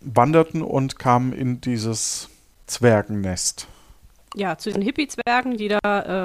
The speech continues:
Speaker 2: äh, Frère Jacques, äh, tanzen.
Speaker 1: Mhm.
Speaker 2: Genau.
Speaker 1: Ja.
Speaker 2: Und dann kriegen sie den Kopf rasiert und kriegen Kohle in die Hosentaschen gesteckt. Und jetzt gehen sie schlafen.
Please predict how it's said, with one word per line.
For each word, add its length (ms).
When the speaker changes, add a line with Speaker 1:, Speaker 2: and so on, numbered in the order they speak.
Speaker 2:
äh, 40
Frère 380
Jacques, 320
äh, 560
tanzen. 520
Speaker 1:
Mhm. 380
Speaker 2:
Genau. 360
Speaker 1:
Ja. 180
Speaker 2:
Und 180
dann 420
kriegen 240
sie 120
den 120
Kopf 280
rasiert 520
und 300
kriegen 300
Kohle 400
in 100
die 140
Hosentaschen 440
gesteckt. 460
Und 180
jetzt 180
gehen 220
sie 60
schlafen. 420